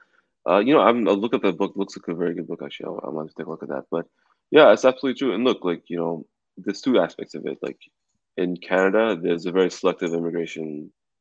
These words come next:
system. Like, they very ruthlessly cream <laughs> off, like, the elites of other countries. Not elites necessarily economically, although sometimes, but more educated people, people they think will, you know, are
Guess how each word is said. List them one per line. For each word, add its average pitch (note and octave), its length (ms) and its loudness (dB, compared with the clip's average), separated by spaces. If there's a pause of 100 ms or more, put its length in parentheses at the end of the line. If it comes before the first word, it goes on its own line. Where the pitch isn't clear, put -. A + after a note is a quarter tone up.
(140)
system. D2 440 -10
Like, C#2+ 160 -10
they E2 140 -4
very F2+ 360 4
ruthlessly F2+ 800 -6
cream F#2+ 280 0
<laughs> G2 100 2
off, - 200 2
like, F2+ 220 -4
the E2 120 -4
elites F2 320 -6
of D#2 120 -10
other E2 160 -4
countries. E2+ 360 -12 (300)
Not B2 160 6
elites G#2 580 -2
necessarily F2 420 -4
economically, G2 520 -6
although E2 340 -6
sometimes, F2+ 440 -8
but E2+ 180 -4 (440)
more G2 260 4
educated F2+ 340 -4
people, - 380 -18
people E2+ 220 -8
they D#2 140 -6
think E2 320 -10
will, D#2 360 -10 (100)
you D#2 120 -14
know, G#1 320 -14
are C2+ 320 -12